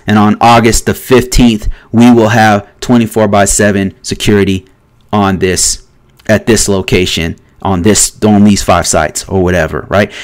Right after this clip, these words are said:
And then I've also seen it to where they don't put any of that stuff. They'll just say, "Refer to p-, uh, Poem fifteen." And then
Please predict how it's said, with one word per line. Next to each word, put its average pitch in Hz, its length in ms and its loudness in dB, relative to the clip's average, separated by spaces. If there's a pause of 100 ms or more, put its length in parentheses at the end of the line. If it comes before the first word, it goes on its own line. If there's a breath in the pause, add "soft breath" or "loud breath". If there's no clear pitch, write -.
(120 loud breath)
And 147 100 2
then 156 120 2
I've 156 140 4
also 190 320 2
seen 160 260 0
it 143 120 -2
to 151 80 -2
where 131 280 4
they 156 220 -4
don't 196 100 2
put 185 140 4
any 170 180 2
of 131 60 4
that 107 80 0
stuff. 82 300 -4 (140)
They'll 139 140 4
just 147 160 0
say, 139 160 4
"Refer 127 480 4
to 135 280 2
p-, - 300 -2
uh, 117 180 4
Poem 123 480 2
fifteen." 120 680 0 (480 loud breath)
And 120 140 4
then 113 340 2